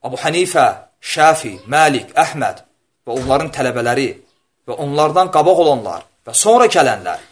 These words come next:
onlar eyni əqidə və mənhəc üzərində idilər. Yəni, onların əqidədə əsasları biridir. Və lakin əqidənin, əqidənin müəyyən fər'i məsələləri var idi.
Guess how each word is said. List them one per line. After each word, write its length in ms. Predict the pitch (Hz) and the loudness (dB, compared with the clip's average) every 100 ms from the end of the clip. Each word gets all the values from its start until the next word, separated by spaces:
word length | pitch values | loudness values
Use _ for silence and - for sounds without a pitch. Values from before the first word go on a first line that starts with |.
| - - - - - - - | -16 -14 -16 -20 -20 -20 -8
onlar 440 | 165 196 247 277 262 | -6 0 0 0 0
eyni 320 | 302 269 226 | 0 0 2
əqidə 440 | 180 175 190 240 | 0 0 0 2
və 100 | 220 | 2
mənhəc 360 | 185 170 196 151 | 2 2 0 -2
üzərində 400 | 156 143 131 135 | 0 0 0 0
idilər. 360 | 113 87 - - _ _ _ | -2 -4 -16 -18 _ _ _
Yəni, 140 | 107 120 | -14 -8
onların 440 | 143 143 160 180 | -4 -2 -2 -2
əqidədə 600 | 143 143 143 135 135 240 196 330 - _ _ - | -6 -6 -4 -2 2 4 4 2 -10 _ _ -8
əsasları 520 | 135 175 - 190 214 | -4 -2 0 0 0
biridir. 360 | 185 120 76 - _ _ _ 165 | -2 -4 -14 -20 _ _ _ 0
Və 80 | |
lakin 460 | 226 320 320 220 185 | 2 2 2 -4 -4
əqidənin, 960 | 185 180 160 185 175 175 175 175 226 285 - | 0 0 -2 -2 2 4 2 -2 -6 -8 -10
əqidənin 640 | 139 131 120 117 113 95 _ _ _ _ 131 | -8 -8 -6 -6 -8 -14 _ _ _ _ -2
müəyyən 520 | 165 185 180 262 262 | 4 4 4 0 -2
fər'i 560 | - - - 185 190 247 | -6 -8 2 4 4 2
məsələləri 560 | 214 - 165 165 185 165 | 0 2 0 2 0 0
var 180 | 117 101 | -4 -6
idi. 300 | 95 113 | -10 -10